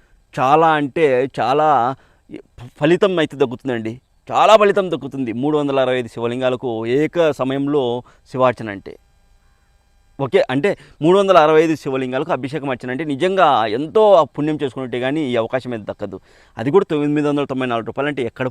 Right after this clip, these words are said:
పోలేదండి మనకు, ఒకరోజు ఖర్చే కదా. ఒకసారి ఆలోచించండి. నా మీద నమ్మకంతో, మన ఛానల్ మీద నమ్మకంతో ఆ శివయ్య మీద భారం వేసి ఒక్కడుగు ముందుకేయండి,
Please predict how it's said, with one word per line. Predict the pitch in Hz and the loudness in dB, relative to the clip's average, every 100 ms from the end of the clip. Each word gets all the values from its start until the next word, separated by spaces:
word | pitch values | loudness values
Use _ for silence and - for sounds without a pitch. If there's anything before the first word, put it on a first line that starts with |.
| 143 | -4
పోలేదండి | 131 127 120 110 | -6 -4 -8 -10
మనకు, | 107 110 113 _ - | -12 -14 -20 _ -16
ఒకరోజు | - 131 143 151 | -4 -4 -4 -6
ఖర్చే | 123 151 135 | -6 -6 -6
కదా. | 127 131 _ | -8 -10 _
ఒకసారి | - 113 139 147 117 | -16 -10 -8 -8 -4
ఆలోచించండి. | 127 147 139 127 120 117 _ _ _ _ _ | -2 -2 -2 -8 -8 -10 _ _ _ _ _
నా | 113 127 156 | -4 0 2
మీద | 180 165 | 2 -2
నమ్మకంతో, | 131 135 131 110 | -4 -6 -6 -8
మన | 107 | -6
ఛానల్ | 110 143 175 | -4 -2 -2
మీద | 185 156 | -2 -2
నమ్మకంతో | 147 139 139 147 | -4 -6 0 0
ఆ | 120 | 0
శివయ్య | 135 196 208 202 | 2 6 6 4
మీద | 180 139 | 0 2
భారం | 151 156 | 2 0
వేసి | 147 156 | -4 -6
ఒక్కడుగు | - 131 135 127 | -4 -4 -2 -4
ముందుకేయండి, | 113 104 104 113 | -6 -8 -8 -8